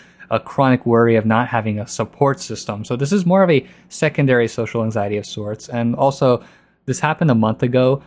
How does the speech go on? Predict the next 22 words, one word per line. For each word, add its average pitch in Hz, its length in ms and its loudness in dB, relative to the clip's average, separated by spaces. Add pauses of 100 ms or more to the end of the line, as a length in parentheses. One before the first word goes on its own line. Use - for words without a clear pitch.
(360)
So 117 460 2
if 120 100 -2
you 123 80 4
were 139 80 6
to 123 60 0
see 123 320 0
a 117 120 2
question 120 380 -2
like 107 220 -4
this 110 280 -2
on 107 440 -2
your 101 440 -4 (140)
UWorld 120 440 4
or 110 100 0
your 101 160 -6
tests, - 580 -4
you 117 160 -4
might 113 240 0
get 117 160 0
adjustment 110 480 -2
disorder 117 460 0
as 104 260 -4